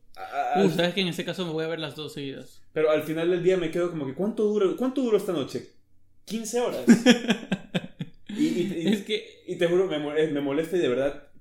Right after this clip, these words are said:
Speaker 1: he visto críticas súper fuertes de la película, pero no he escuchado a ninguna persona que mencione ese, ese, ese fact.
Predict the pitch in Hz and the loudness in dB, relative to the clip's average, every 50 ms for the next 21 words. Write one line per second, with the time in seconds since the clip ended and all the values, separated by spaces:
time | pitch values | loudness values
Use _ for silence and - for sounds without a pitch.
0 | - - - 147 139 147 147 175 160 160 160 156 - - - - 135 143 139 151 | -14 -8 -4 -4 -4 -2 -2 -2 -2 -2 -2 -4 -8 -14 -10 -6 -6 -6 -6 -6
1 | - 151 147 143 139 139 151 143 - 151 147 147 156 147 139 123 123 131 131 147 | -8 -8 -8 -10 -10 -12 -12 -10 -8 -8 -8 -8 -6 -6 -6 -6 -6 -6 -6 -6
2 | 139 135 127 120 123 123 123 127 131 131 - 143 139 143 139 139 131 123 120 123 | -6 -6 -8 -8 -8 -10 -10 -12 -12 -12 -14 -12 -10 -8 -8 -8 -8 -8 -8 -8
3 | 131 143 131 127 - - 127 131 131 131 127 120 117 117 - 127 127 135 135 131 | -8 -8 -8 -10 -12 -10 -10 -10 -10 -10 -12 -16 -16 -16 -16 -18 -16 -18 -18 -18
4 | - - - - - - 127 123 120 120 123 - 127 - - - 156 143 - - | -16 -16 -14 -16 -14 -12 -12 -12 -12 -14 -18 -20 -20 -20 -18 -14 -12 -12 -12 -12